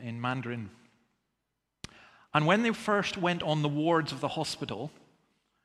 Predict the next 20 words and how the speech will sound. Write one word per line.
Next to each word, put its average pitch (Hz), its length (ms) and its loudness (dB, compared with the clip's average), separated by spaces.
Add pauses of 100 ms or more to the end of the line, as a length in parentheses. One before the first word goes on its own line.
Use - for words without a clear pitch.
(1200)
they 160 140 4
would, 156 260 2 (240)
I 151 80 4
would 151 140 4
invariably 151 640 4
go 147 160 2
and 131 120 -2
speak - 380 -2
to 139 100 -6
them, 131 300 -8 (800)
and 147 120 4
they 156 60 2
would 151 140 0
be 156 100 2
a 143 60 2
bit 160 160 -2
depressed - 640 -4 (920)
because 139 460 -2 (140)
they'd 135 200 -2
learnt 147 600 0